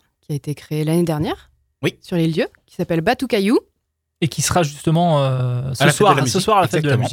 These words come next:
Speaker 3: musique, voilà.
Speaker 1: Voilà, on avait, euh, Oya Music Live qui regroupe, euh, plein de musiciens qui ont envie de jouer ensemble pour une, pour des événements ponctuels, euh, des petits concerts. Euh, on, on a fait quelques-uns d'ailleurs. Euh,
Speaker 2: Oui.
Speaker 1: que
Speaker 2: Et
Speaker 1: Oya Music Live.
Speaker 2: Ouais, c'est ça. On a joué au Balrès, on a joué, euh,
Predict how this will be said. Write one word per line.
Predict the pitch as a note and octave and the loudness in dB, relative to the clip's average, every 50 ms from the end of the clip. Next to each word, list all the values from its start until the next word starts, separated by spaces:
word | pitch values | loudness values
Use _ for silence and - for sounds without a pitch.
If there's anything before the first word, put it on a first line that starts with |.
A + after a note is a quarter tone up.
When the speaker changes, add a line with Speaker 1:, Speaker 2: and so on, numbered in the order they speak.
| F3+ C#4+ | -4 -6
Speaker 3:
musique, | - _ | -6 _
voilà. | - - C3 F#3+ - _ _ _ _ _ _ _ _ - - | -12 -10 -10 -10 -10 _ _ _ _ _ _ _ _ -10 -6
Speaker 1:
Voilà, | E3+ E3 F3 A3 D4 | -4 -2 0 0 2
on | D#4 B3 | 2 2
avait, | G3 F#3+ F#3 G3 G#3+ A#3 A3 | 0 0 0 0 0 2 2
euh, | G#3 F#3+ F3+ - - | 2 0 0 0 0
Oya | B3+ C4 B3 B3+ B3 | 0 0 0 0 -2
Music | B3 B3 B3 A3 A#3+ - - - | 0 0 -2 -2 -4 -8 -6 -2
Live | B3+ B3+ B3+ C4 G#3+ - | -2 0 0 0 -2 -6
qui | - - A3+ A3+ | -10 -6 -6 -4
regroupe, | G3+ G#3 G#3 G3+ G3+ G3 A3 B3 A#3+ _ - | 0 0 -2 -2 -2 -2 -4 -4 -4 _ -4
euh, | G3 F#3 F3 F3 F3 E3+ E3+ E3+ | -2 0 0 0 0 0 0 -2
plein | - - A#3+ C4 C4 | -4 -4 -2 -2 0
de | G#3+ G3+ F#3 | 0 0 0
musiciens | F3+ F#3 G#3 A3+ G#3 A3+ G#3 - - A#3+ A#3 | 0 0 -2 -2 -4 -6 -10 -8 -8 -10 -10
qui | - - | -8 -8
ont | F#3+ | -8
envie | F3+ E3+ F#3 E3+ | -6 -6 -6 -10
de | E3+ | -10
jouer | F3 F#3+ G3+ G3+ G3+ | -10 -8 -6 -6 -6
ensemble | F#3+ F#3+ - - - G#3+ G#3+ G#3 F#3+ F3+ E3+ | -8 -10 -12 -10 -8 -6 -6 -4 -4 -4 -6
pour | - - F3 | -8 -8 -8
une, | E3+ E3+ E3+ E3 E3 E3 D#3 | -6 -4 -4 -4 -4 -6 -8
pour | _ - F3 | _ -12 -14
des | E3 E3 E3+ | -10 -10 -8
événements | E3+ E3+ F3 F3+ F#3 | -6 -6 -4 -4 -6
ponctuels, | - G#3+ G#3+ G3+ - - A3+ A3 A3+ A3 G3 - _ _ _ _ _ _ _ _ _ - | -6 -6 -6 -6 -6 -6 -6 -4 -4 -6 -8 -12 _ _ _ _ _ _ _ _ _ -8
euh, | E3 D#3 D#3 | -4 -4 -2
des | D3+ D#3+ | -2 -4
petits | - - G3 | -6 -8 -16
concerts. | - - F3 E3 - - G3 G3 F#3+ E3+ | -8 -6 -6 -6 -6 -6 -8 -6 -6 -6
Euh, | D#3+ D3+ D#3 D#3 D#3 D#3 D#3+ E3+ F3 F#3+ F#3+ | -6 -8 -8 -8 -10 -12 -12 -14 -16 -16 -16
on, | F#3 F#3 F#3 - - | -16 -16 -16 -18 -16
on | - F3 F3 E3+ | -12 -10 -10 -10
a | D#3 | -12
fait | - E3+ | -14 -16
quelques-uns | - E3+ D#3+ - E3 E3 - F#4 G#4 F4+ C#4 | -18 -18 -14 -12 -14 -12 -10 -8 -4 -4 -2
d'ailleurs. | A3 G#3 G3+ G3 F#3 | -2 -2 -4 -4 -6
Euh, | F3 E3 D#3+ D#3+ D#3+ D#3 D#3 D#3 _ | -6 -6 -6 -8 -8 -10 -10 -12 _
Speaker 2:
Oui. | G#2+ A#2 D#3 _ _ _ _ _ _ _ _ _ _ | -12 -12 -12 _ _ _ _ _ _ _ _ _ _
Speaker 1:
que | - D#3 C#3+ | -10 -4 -4
Speaker 2:
Et | A#2+ A#2+ | -4 -2
Speaker 1:
Oya | E3+ F3 E3+ E3 | -2 -4 -4 -4
Music | D#3+ D3+ D#3 D3+ - - | -4 -4 -6 -10 -16 -16
Live. | E3 F#3+ A3+ A3 | -18 -18 -14 -16
Speaker 2:
Ouais, | G#2+ G2+ G#2 C3 E3 | -10 -6 -4 -4 -4
c'est | - G#2 | -6 -8
ça. | - - E3+ | -6 -4 -4
On | F3 | -4
a | C3+ | -4
joué | G#2+ - A2 G#2 | -8 -6 -6 -8
au | G#2 G2+ | -8 -8
Balrès, | G2 F2+ F2 E2+ F#2 A2 B2+ D3 D3 - | -10 -14 -16 -16 -12 -8 -8 -8 -8 -8
on | G#2+ | -14
a | G#2+ | -16
joué, | G2+ G#2 G#2 G2 G2 G2 | -16 -16 -16 -16 -16 -16
euh, | F#2+ F#2+ F#2 F#2 F#2 F#2 | -16 -18 -20 -20 -20 -20